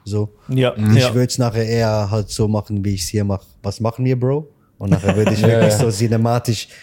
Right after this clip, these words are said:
Speaker 1: den Edgar
Speaker 2: Ja.
Speaker 1: verteilen auf der Straße, so. Eher so in diesem Stil, genau.
Speaker 3: Ja,
Speaker 2: Aber ich
Speaker 3: okay.
Speaker 2: glaub, dass das, dadurch, dass du angefangen hast, auch am Anfang zu reden,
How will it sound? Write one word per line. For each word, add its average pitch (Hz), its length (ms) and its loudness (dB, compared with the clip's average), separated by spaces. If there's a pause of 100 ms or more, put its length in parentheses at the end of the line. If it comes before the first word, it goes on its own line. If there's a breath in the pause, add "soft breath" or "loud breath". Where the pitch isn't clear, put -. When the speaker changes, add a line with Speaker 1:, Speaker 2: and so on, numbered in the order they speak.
(140 loud breath)
Speaker 1:
den 117 300 0
Edgar 123 320 0
Speaker 2:
Ja. 127 80 4
Speaker 1:
verteilen 120 340 2
auf 120 120 2
der 123 120 -2
Straße, 123 420 -4
so. 98 200 -4 (120)
Eher 113 280 0
so 110 160 2
in 107 80 0
diesem 101 220 -2
Stil, 95 260 -6
genau. 98 280 -2 (300 soft breath)
Speaker 3:
Ja, 113 320 -2
Speaker 2:
Aber 139 140 2
ich 143 80 4
Speaker 3:
okay. - 60 -2
Speaker 2:
glaub, 185 220 2
dass - 280 0 (440 loud breath)
das, 175 440 0
dadurch, 160 440 2
dass 143 200 -2
du 139 200 0
angefangen 139 500 2
hast, 131 180 -2
auch 131 160 0
am 131 80 2
Anfang 156 320 0
zu 143 100 -2
reden, 156 300 0